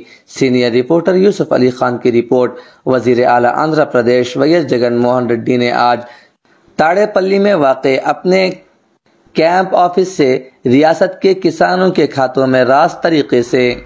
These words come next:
इनपुट सब्सिडी जमा की। उन्होंने कहा कि हमारी हुकूमत किसानों के मफादात को अहमियत देती है।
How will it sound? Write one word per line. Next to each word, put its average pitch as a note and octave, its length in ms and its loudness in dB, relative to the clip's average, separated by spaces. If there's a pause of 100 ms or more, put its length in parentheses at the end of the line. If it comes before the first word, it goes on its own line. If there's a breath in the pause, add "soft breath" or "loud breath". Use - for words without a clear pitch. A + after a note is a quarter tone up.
(440)
इनपुट F#3+ 480 -2
सब्सिडी F#3+ 560 0
जमा C3 300 0 (100)
की। C3+ 160 2 (400 loud breath)
उन्होंने F#3 340 2
कहा F#3 280 2
कि G3 240 0
हमारी C3+ 500 0
हुकूमत F3 560 0 (220 loud breath)
किसानों F#3 500 2
के G3 200 2
मफादात C3+ 760 0
को B2+ 180 2
अहमियत E3 640 0
देती F3 380 0
है। C3+ 200 2